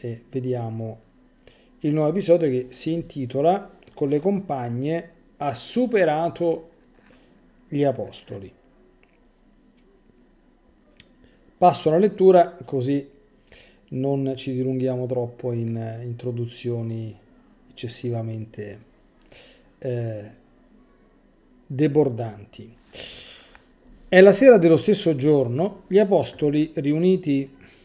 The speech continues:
nel cenacolo sono dieci, perché Giuda di Cheriot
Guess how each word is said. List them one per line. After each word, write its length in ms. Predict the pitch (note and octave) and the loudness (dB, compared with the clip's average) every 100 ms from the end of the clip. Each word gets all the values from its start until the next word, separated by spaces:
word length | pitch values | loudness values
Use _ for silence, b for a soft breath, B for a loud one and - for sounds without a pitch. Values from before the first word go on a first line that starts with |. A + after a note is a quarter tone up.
| B B _ _ _ _ _ _ _ B B B - | B B _ _ _ _ _ _ _ B B B -4
nel 160 | D3+ | -4
cenacolo 500 | - F#3 G#3+ F3 D3+ | 0 4 4 4 2
sono 280 | C3 D3 D3 | 0 -2 -2
dieci, 520 | E3 D#3+ A#2+ - G#2 _ _ | 2 2 2 -8 -12 _ _
perché 520 | D#3+ C3+ - C3+ B2+ C3+ | -6 -6 -6 -8 -8 -12
Giuda 260 | B2+ D#3+ D#3 | -10 -6 -4
di 120 | C#3+ | -4
Cheriot 600 | D#3+ B3+ B3 D3 - B2+ | 0 0 2 -2 -4 -18